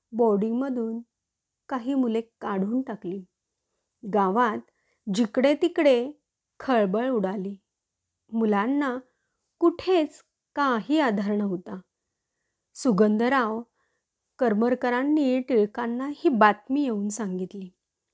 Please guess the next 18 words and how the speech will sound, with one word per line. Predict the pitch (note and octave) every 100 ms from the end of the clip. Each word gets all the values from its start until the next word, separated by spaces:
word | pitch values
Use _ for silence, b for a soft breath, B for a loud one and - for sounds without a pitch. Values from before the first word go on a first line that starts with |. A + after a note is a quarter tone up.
| _ _ _ _ _ -
टिळकांना | A#3+ A3 A3+ C4 E4 C#4 C4 _ _ _ _ _ D#4
आधी | D#4 E4+
ह्याबद्दल | D4+ C4+ C#4+ D#4 D#4+ C#4+ C4+ _ -
काही | D4 C4 A3 D#4+
माहिती | D4+ A3 F3+ -
नव्हती. | G#3+ G3 F3+ G#3 F#3 _ _ _ _ _ _ _ _ _ _
ती | -
ऐकून | A#3 G#3 G#3 C#4 A#3 B3+
टिळकांना | _ _ B3+ G3+ - G#3 B3+ A#3+ A3+ _ _ _ _ -
फारच | A#3 G#3 G#3 A#3 -
वाईट | G3 F3+
वाटले. | F#3+ F#3 G3 F#3+ G#3 _ _ _ _ _ _ _ _ _ _ _ _ -
ते | D4+
माझ्याकडे | C#4 G#3+ G3 B3 B3+ C#4
आले | C4+ B3 A#3 C#4 A3+
आणि | A#3 A#3
म्हणाले, | A#3+ A#3+ A3 A#3+ C4+ G#3 A#3 _ _ _ _ _ _ _ -
"अशीच | D#4 D#4 F4+ E4 -